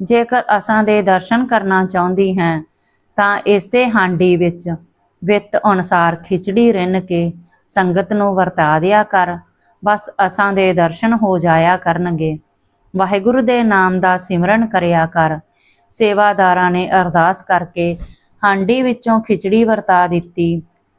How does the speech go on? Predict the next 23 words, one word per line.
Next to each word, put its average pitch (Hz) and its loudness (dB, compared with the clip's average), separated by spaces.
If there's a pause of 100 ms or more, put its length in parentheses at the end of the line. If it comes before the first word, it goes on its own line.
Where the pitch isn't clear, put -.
(880)
ਹਾਂਡੀ 202 0
ਨੂੰ 240 4
ਸਤਿਗੁਰ 202 0
ਜੀ 202 0
ਦੇ 190 0 (360)
ਅਮਾਨਤ 202 0
ਸਮਝ 202 -2
ਕੇ 185 0
ਮਾਈ 185 2
ਘਰ 185 0
ਨੂੰ 190 0
ਚੁੱਕ 190 -4
ਲਿਆਈ। 165 0 (560)
ਉਸਨੇ 233 2
ਘਰ 226 0
ਪੁੱਜਦਿਆਂ 196 0
ਹੀ 190 -2 (100)
ਆਪਣੇ 180 -2
ਘਰ 175 0
ਨੂੰ 160 -4 (420)
ਧਰਮਸ਼ਾਲਾ 175 2
ਬਣਾ 226 2
ਦਿੱਤੀ। 185 -4